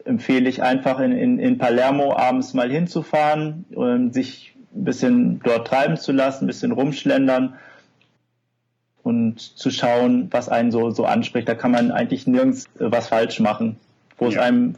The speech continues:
Speaker 1: außen gut gefällt, wo ein paar Leute drin sitzen, ja,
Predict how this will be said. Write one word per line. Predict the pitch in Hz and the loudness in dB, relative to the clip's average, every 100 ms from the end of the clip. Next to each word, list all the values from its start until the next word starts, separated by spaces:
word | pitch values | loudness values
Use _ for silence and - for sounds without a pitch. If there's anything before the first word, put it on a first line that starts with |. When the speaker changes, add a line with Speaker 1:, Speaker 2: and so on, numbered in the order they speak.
| - _ | -12 _
Speaker 1:
außen | 131 135 139 | -2 0 0
gut | 131 135 | 0 -2
gefällt, | 131 139 135 135 | -2 0 0 0
wo | 131 | -2
ein | 123 | -2
paar | 120 | 0
Leute | 117 127 123 | 2 0 0
drin | - 127 120 | -2 0 2
sitzen, | 117 117 - - 113 107 - - - _ _ - | 0 -2 -4 -2 -2 -2 -12 -20 -20 _ _ -2
ja, | 101 95 | -2 -2